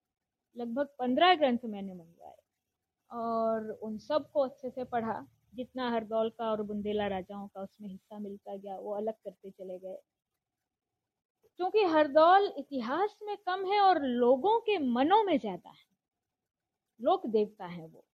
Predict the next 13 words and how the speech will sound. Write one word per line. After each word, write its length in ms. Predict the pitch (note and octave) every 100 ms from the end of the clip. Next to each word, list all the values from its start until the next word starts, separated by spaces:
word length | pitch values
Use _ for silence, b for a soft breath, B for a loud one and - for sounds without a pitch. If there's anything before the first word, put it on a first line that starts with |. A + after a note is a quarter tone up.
| -
लोक 200 | B3+ C4
देवता 380 | A3+ A3 - A#3+
माने 320 | A3 A3+ G#3
जाते 320 | D3 - E3+
हैं 200 | F3 E3+
बुंदेलखंड 580 | F3+ G3+ A#3+ G3 - E3 _
में। 60 | _ _ _ _ _ _ -
तो 60 |
ऐसे 280 | E4 D#4+ F4+
में 160 | F4+ E4
लोगों 480 | B3 A3+ C#4+ G#4 A4
से 160 | G4+
बातचीत 540 | D4+ C#4 C#4 E4+ F4+